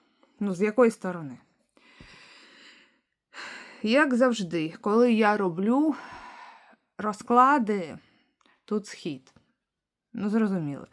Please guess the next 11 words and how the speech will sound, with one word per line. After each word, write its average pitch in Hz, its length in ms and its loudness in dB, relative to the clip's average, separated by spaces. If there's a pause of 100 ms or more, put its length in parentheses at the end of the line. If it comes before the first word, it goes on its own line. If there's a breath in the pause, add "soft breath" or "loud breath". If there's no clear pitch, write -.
(460 loud breath)
Тут 269 180 -2
шукай 220 280 -2
рівновагу, 180 540 -2
взагалі 185 420 -4
так. - 500 -6
Тобто, - 460 -2 (520 loud breath)
якогось 220 520 2
трешняка 247 640 2
величезного 208 1000 0
не 214 160 -2
буде. 151 440 -6